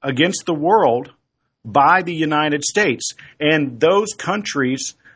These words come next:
on which the war is being waged know what's going on. And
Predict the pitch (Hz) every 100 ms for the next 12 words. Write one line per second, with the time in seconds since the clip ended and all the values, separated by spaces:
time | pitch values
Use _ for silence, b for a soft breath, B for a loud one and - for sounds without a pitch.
0 | b - 143 143 147 160 175 - - 139
1 | 131 156 185 151 131 120 156 151 120 120
2 | 190 165 113 131 - _ _ _ - 135
3 | 185 190 120 151 _ _ _ - 156 165
4 | 180 180 196 240 - - _ _ B B
5 | B B 147 151 160